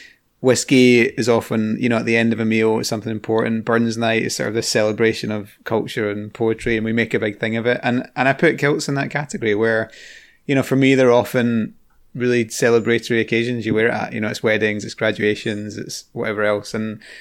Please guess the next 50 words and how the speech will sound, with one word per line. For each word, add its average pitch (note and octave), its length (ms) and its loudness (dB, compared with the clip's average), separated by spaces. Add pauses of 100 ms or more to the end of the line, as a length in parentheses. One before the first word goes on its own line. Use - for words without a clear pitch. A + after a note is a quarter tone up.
(200)
and C3 160 -2
so D3+ 140 2
I'm, D3+ 220 0
I'm D3+ 120 0
a D3+ 60 2
huge D3+ 240 0
fan, C#3+ 240 2
and A2+ 160 0
I A#2 160 -4
think, - 420 -4
you C#3+ 80 0
know, C3+ 80 4
I C3 100 6
do D3 120 4
have C3 240 4
mine C3+ 160 2
here C3+ 160 2
in B2 80 0
New A#2 60 0
York, A2+ 280 2
and A#2 80 2
I A2 40 0
don't A2+ 120 -2
think G#2+ 140 0
I've G#2 80 -2
ever G#2 200 -2
worn G#2 200 2
it A2 80 -2
here A2 360 -2
saying G#2+ 260 -4
this, G#2+ 220 -8
but - 340 -4 (100)
it's C3+ 340 -6
one C3+ 120 4
of - 20 2
those B2 160 2
things A2 240 0
you're A2+ 80 0
proud G#2+ 300 -2
to A2 100 -6
have, G#2 240 -2
and, G2+ 320 -10 (100)
and G2 360 -8 (340)
I B2 80 -10
hope A2+ 240 -6
I G#2 80 -2
have G2+ 160 -8
a G2 60 -14
chance A2 280 -10
to. - 220 -14